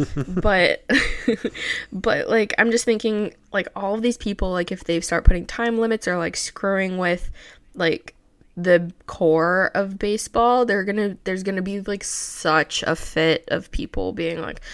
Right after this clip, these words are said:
Speaker 2: "I'm boycotting the M L B," or, like, "I'm never watching baseball again." And it's just kind of like, it's a trade-off between how many fans do you think you would lose by implementing some of these things versus how many fans do you think you would gain.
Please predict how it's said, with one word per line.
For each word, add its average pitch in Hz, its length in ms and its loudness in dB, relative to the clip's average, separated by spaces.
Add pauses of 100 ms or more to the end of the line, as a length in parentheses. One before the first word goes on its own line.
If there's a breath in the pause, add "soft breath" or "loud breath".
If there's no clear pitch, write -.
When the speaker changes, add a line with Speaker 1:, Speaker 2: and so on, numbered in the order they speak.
(180 loud breath)
Speaker 2:
"I'm 196 220 -8
boycotting 180 680 0
the 175 140 0
M 175 160 0
L 175 200 2
B," 175 460 -4
or, 170 180 -2
like, 170 200 -2
"I'm 185 160 -2
never 196 260 0
watching 180 340 -2
baseball 180 460 -2
again." 175 340 0
And 98 200 -8
it's 175 180 -6
just - 360 -8
kind 185 200 -2
of 185 80 -4
like, 185 320 -2 (420 loud breath)
it's 196 140 -6
a 202 80 0
trade-off 226 400 2
between 214 300 -2
how 180 140 -4
many 226 160 2
fans 214 440 0
do - 100 -8
you 190 120 -4
think 170 400 -6
you 185 100 -4
would 175 160 -2
lose 160 640 0 (240)
by 190 140 0
implementing 226 600 -2
some 247 160 -4
of 240 60 -2
these 254 200 -2
things 254 420 -2 (320 loud breath)
versus 202 260 -6
how 202 140 -2
many 226 280 0
fans 185 640 -6
do - 120 -10
you 175 100 -4
think 170 400 -8
you 170 80 -6
would 156 240 -4 (260)
gain. 78 460 -4